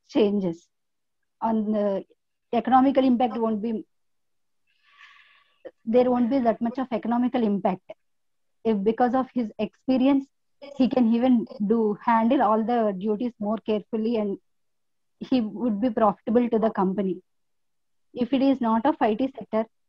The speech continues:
then option C is which I prefer more, because it wo-, economically, it won't impact the, it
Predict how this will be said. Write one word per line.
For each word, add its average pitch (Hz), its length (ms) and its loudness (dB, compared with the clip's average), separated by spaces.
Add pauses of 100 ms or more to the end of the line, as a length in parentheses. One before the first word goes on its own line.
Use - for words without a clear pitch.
(160)
then 233 340 0 (180)
option 247 460 4
C 240 560 0
is 240 180 2
which 220 260 -2
I 220 180 4
prefer 233 380 -2 (220)
more, 208 240 -2 (720)
because 226 360 -2 (440)
it 247 160 0
wo-, 233 280 0 (540)
economically, 269 920 0 (180)
it 233 160 -6
won't 233 240 0
impact 220 340 -4
the, 233 220 -4 (160)
it 226 260 -4